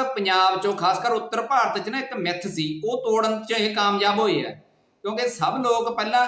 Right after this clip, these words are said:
ਇਹ ਸੋਚਦੇ ਹੁੰਦੇ ਸੀ, ਛੋਟੇ-ਛੋਟੇ ਹੁੰਦੇ ਸੀ ਨਾ, ਉਦੋਂ ਇਹ ਗੱਲ ਆਮ ਹੀ ਚੱਲਦੀ ਹੁੰਦੀ ਸੀ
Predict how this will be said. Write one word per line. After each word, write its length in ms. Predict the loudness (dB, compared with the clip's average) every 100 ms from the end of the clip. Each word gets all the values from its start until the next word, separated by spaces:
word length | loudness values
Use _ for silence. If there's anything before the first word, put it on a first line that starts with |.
| 0
ਇਹ 140 | -2
ਸੋਚਦੇ 320 | 0 -2 -2 0
ਹੁੰਦੇ 180 | 0
ਸੀ, 160 | 2 0
ਛੋਟੇ-ਛੋਟੇ 440 | 0 -2 -2 -2 0
ਹੁੰਦੇ 180 | 0
ਸੀ 100 | -2
ਨਾ, 140 | -2 -4 -6 _ _ -6
ਉਦੋਂ 200 | -2 0
ਇਹ 120 | 2
ਗੱਲ 240 | 2 2 0 2
ਆਮ 320 | 2 4 2
ਹੀ 60 |
ਚੱਲਦੀ 320 | 2 2 2 0
ਹੁੰਦੀ 200 | -2 -4
ਸੀ 340 | -6 -8 -12